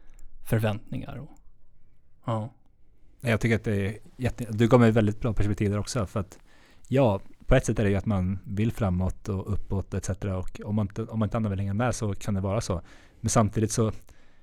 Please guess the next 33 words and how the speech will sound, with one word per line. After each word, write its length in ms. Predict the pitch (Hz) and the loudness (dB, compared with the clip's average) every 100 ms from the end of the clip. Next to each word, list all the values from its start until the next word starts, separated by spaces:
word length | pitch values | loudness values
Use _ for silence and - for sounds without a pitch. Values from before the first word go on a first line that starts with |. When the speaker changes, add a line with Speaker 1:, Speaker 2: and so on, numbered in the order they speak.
| - - - | -20 -20 -6
Speaker 2:
är 120 | 135 | 2
det 60 | 127 | 2
inte 140 | 117 | 4
alltid 160 | 104 110 | 0 2
så 100 | 113 | 4
heller, 400 | 107 113 113 - | 4 4 2 0
utan 360 | - 107 104 - - - - - | 0 2 2 -2 -14 -20 -18 -4
det 140 | 117 | 0
kan 120 | - | 2
också 120 | 110 | 4
vara 100 | 120 | 4
så 100 | 107 | 4
att 160 | 104 - | 0 -2
man 220 | 123 104 | -4 -2
själv 480 | - 117 147 110 113 - - - - | 4 6 6 2 -2 -8 -18 -10 0
tappar 760 | 123 113 - 110 151 95 95 - | 2 2 -2 0 2 0 -4 -8
en 160 | 113 107 | -2 0
insikt 460 | 101 - 127 - | 0 0 -2 0
om 100 | 107 | -2
att 80 | 98 | 0
den 80 | 101 | 0
här 40 | |
människan 280 | 104 98 104 | 0 0 -2
betyder 220 | 98 107 | 0 0
någonting 340 | 120 127 101 98 | 0 0 -2 -2
och 60 | |
att 200 | - - - - - | -6 -10 -18 -20 -2
man 140 | 104 | -2
kanske 260 | 98 98 107 | 0 0 0
kör 120 | - | 0
på 180 | - 98 | -2 -2
för 260 | - 131 101 | 0 2 2
hårt 360 | 87 - - | -2 -8 -14